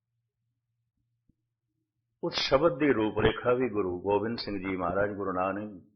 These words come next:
ਭਗਤ ਕਬੀਰ, ਸਾਰੇ ਸੰਤ ਜਨ ਦੱਸਦੇ ਨੇ। ਓਅੰਕਾਰ ਓੰਕਾਰ ਏਕ ਧੁਨ ਉਪਜੇ, ਏਕੋ ਰਾਗ ਅਲਾਪੇ। ਗੁਰੂ ਅਰਜਨ ਦੇਵ ਜੀ ਮਹਾਰਾਜ, "ਓੰਕਾਰ ਆਦਿ ਮੈਂ ਜਾਣਾ, ਲਿਖਿਆ ਰਮੇਟੇ, ਤਾਏ ਨ ਮਾਨਾ ਭਗਤ ਕਬੀਰ।"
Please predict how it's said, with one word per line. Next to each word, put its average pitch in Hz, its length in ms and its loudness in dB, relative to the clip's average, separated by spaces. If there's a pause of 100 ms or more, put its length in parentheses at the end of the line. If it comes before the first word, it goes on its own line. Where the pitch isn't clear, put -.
(120)
ਭਗਤ 92 300 -2
ਕਬੀਰ, 98 320 -4
ਸਾਰੇ 92 360 0
ਸੰਤ 90 320 -6
ਜਨ 87 260 -6
ਦੱਸਦੇ 85 360 -2
ਨੇ। 67 160 -14 (420)
ਓਅੰਕਾਰ 113 680 -4 (960)
ਓੰਕਾਰ 101 680 -2 (120)
ਏਕ 117 240 -2
ਧੁਨ 90 140 -6 (140)
ਉਪਜੇ, 113 460 -6 (100)
ਏਕੋ 120 360 0
ਰਾਗ 80 220 0 (140)
ਅਲਾਪੇ। 90 380 -4 (340)
ਗੁਰੂ 98 220 0
ਅਰਜਨ 98 280 -2
ਦੇਵ 95 200 2
ਜੀ 92 160 -4
ਮਹਾਰਾਜ, 90 360 0 (140)
"ਓੰਕਾਰ 110 760 2 (260)
ਆਦਿ 127 260 8
ਮੈਂ 131 200 4
ਜਾਣਾ, 98 440 2
ਲਿਖਿਆ 110 400 4
ਰਮੇਟੇ, 101 560 2
ਤਾਏ 101 340 2
ਨ 107 120 -2
ਮਾਨਾ 95 640 0 (140)
ਭਗਤ 101 260 2
ਕਬੀਰ।" 98 420 -4